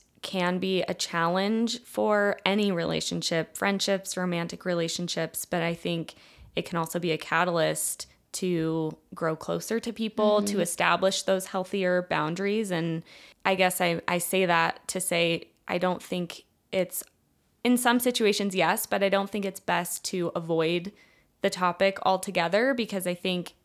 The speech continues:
Speaker 1: there are ways you can establish healthy ways to talk about this, whether it's with your partner or your friend. I know there are some people who are still in a space with their partner or their friends where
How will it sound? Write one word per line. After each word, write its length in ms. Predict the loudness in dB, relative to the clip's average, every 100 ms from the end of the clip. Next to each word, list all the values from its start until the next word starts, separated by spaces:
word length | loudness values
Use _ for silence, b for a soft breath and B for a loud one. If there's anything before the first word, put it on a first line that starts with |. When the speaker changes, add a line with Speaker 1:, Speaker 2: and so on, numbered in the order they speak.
| b b _
Speaker 1:
there 160 | 0 4
are 160 | 2
ways 480 | 2 2 2 2 0
you 140 | -6 -6
can 500 | -4 -2 -2 -4 -6
establish 800 | -8 -2 -2 0 0 0 0 -6 b b b b
healthy 460 | -2 -2 0 -4 0
ways 540 | 0 0 0 -2 -4
to 600 | -4 -2 -2 0 0 -2 b b b -8
talk 220 | -4 -2
about 300 | -2 -4 -2
this, 260 | -2 -2 -4
whether 240 | -2 -2
it's 200 | -4 -4
with 240 | -6 -6 -6
your 100 | -2
partner 640 | 0 2 2 2 2 0 0
or 480 | -2 0 0 -4 -6
your 80 |
friend. 500 | -4 0 2 0 -2 -6 _ _ _ _ -4
I 100 | 0 2
know 220 | 2 4
there 160 | 4
are 140 | 4 2
some 180 | -2 -4
people 340 | -4 0 0
who 220 | 2 0
are 140 | 0 0
still 300 | -2 -2 -2
in 80 | -4
a 40 |
space 480 | -4 -2 -2 -6 -4
with 360 | -4 -4 -10 b b b _
their 120 | -4
partner 500 | 2 2 2 2 2
or 120 | 2 0
their 160 | 0
friends 440 | 0 0 0 -2 -4
where 520 | -2 -2 -2 -2